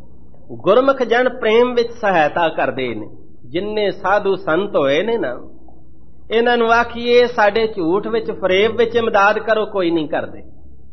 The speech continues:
ਜੇ ਪ੍ਰੇਮੀ ਬੰਦਾ ਹੋਵੇ ਉਹਦੀ ਇਮਦਾਦ ਕਰਦੇ ਨੇ, ਪ੍ਰਭੂ ਨੂੰ ਮਿਲਾਉਣ ਲਈ ਇਮਦਾਦ ਕਰਦੇ ਨੇ। ਉਹਨਾਂ ਦੇ ਮੈਂ ਪੈਰੀ ਪੈਣਾ। "ਬਿਨ ਪ੍ਰਭ ਕਿਉਂ ਸੁਖ ਪਾਈਐ ਦੂਜੀ ਨਾਹੀ ਜਾਏ।"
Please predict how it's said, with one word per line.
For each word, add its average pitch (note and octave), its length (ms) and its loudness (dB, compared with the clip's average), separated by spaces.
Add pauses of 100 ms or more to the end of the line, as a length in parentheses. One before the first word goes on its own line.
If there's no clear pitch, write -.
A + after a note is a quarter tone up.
(360)
ਜੇ E3+ 140 2
ਪ੍ਰੇਮੀ A3 540 2
ਬੰਦਾ B3 340 4
ਹੋਵੇ A3 320 2
ਉਹਦੀ G3+ 180 0
ਇਮਦਾਦ D3+ 420 2
ਕਰਦੇ A#2+ 460 -2
ਨੇ, A#2 140 -4
ਪ੍ਰਭੂ G#3+ 360 -4
ਨੂੰ G3+ 160 -2
ਮਿਲਾਉਣ E3+ 380 2
ਲਈ A3 240 -4
ਇਮਦਾਦ E3+ 420 2
ਕਰਦੇ E3+ 460 -4
ਨੇ। G#2 140 -8 (920)
ਉਹਨਾਂ D#4 300 6
ਦੇ D#4 140 6
ਮੈਂ D4 160 4
ਪੈਰੀ B3 420 0
ਪੈਣਾ। B2+ 500 -4
"ਬਿਨ C#4 300 2
ਪ੍ਰਭ D#4 400 2
ਕਿਉਂ D4+ 240 6
ਸੁਖ D#4 240 0
ਪਾਈਐ C#4 500 4
ਦੂਜੀ A3+ 480 -2
ਨਾਹੀ C4 440 2
ਜਾਏ।" G#3+ 380 4